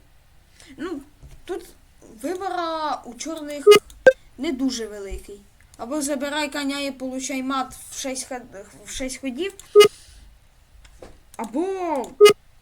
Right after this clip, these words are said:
або здавайся. Я не знаю.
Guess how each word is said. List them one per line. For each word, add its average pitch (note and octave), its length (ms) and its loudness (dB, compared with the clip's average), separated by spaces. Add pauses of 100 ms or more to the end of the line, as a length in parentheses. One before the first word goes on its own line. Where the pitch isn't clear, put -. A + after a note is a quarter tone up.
(360)
або C#4+ 220 -6
здавайся. C#4+ 680 -4 (1300)
Я G#3+ 120 -20
не G#3+ 140 -16
знаю. F#3 320 -16